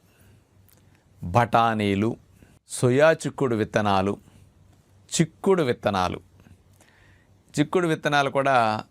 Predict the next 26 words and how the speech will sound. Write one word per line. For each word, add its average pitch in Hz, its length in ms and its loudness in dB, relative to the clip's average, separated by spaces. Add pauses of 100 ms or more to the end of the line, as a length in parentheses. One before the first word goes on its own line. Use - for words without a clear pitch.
ఎండపెట్టేసి 120 760 -2
మార్కెట్లో 107 580 -4
ఉంటాయి, 95 480 -4 (160)
అవి 98 160 0
కూడా 117 220 0
కొని 101 300 -4
తెచ్చుకోండి. 98 580 -4
సోయా 101 280 0
చిక్కుడు 113 420 -4
పెట్టుకోండి. 85 600 -10 (640)
రాజ్మా 104 420 0
అప్పుడు 101 220 -2
చెప్పిన 104 300 -2
ఐదు 113 300 0
గింజలు 123 480 -2
ఎండువి 113 680 0 (340)
మీరందరి 127 680 -2
ఇళ్లల్లో 127 360 -2
ఉంచుకోవాలి. 90 720 -10 (1000)
వీటన్నిటినీ 143 920 -2 (280)
మనం 117 160 -2
కూరల్లో 156 500 0
వేసుకోవటానికి 120 580 -4
ముందు 110 540 -2 (220)
ఓ 101 60 -2 (120)
పన్నెండు 127 500 0